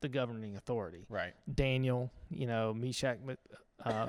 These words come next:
Speaker 1: <laughs> Shadrach and Abednego.
Speaker 2: Right.
Speaker 1: You know, you see those, they're just two stark, you know,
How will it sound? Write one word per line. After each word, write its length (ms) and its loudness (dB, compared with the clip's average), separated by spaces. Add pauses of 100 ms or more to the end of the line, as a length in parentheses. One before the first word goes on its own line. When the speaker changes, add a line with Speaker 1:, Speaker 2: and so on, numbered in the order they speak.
(160)
Speaker 1:
<laughs> 180 -18
Shadrach 480 4
and 80 -2
Abednego. 840 4
Speaker 2:
Right. 180 -4
Speaker 1:
You 80 -2
know, 100 -2
you 140 -2
see 220 0 (160)
those, 180 2
they're 140 0
just 220 -8 (520)
two 500 4 (440)
stark, 680 2 (200)
you 100 -4
know, 220 -2